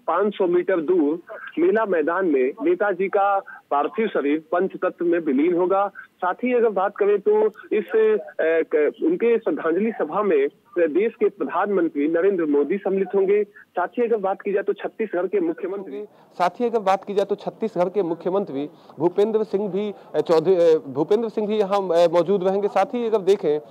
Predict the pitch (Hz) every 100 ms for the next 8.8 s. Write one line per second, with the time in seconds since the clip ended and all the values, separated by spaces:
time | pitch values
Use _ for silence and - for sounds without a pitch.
0 | - - 196 208 202 170 180 190 196 240
1 | 240 202 190 143 139 170 170 - - 175
2 | 175 233 190 180 160 156 185 226 202 185
3 | 202 202 196 165 156 190 208 214 214 214
4 | 208 160 160 220 220 202 - - 180 202
5 | 190 180 160 196 220 185 165 175 226 190
6 | 175 202 185 185 165 160 214 165 165 170
7 | - - 180 202 202 190 208 208 202 -
8 | 170 190 202 185 190 202 202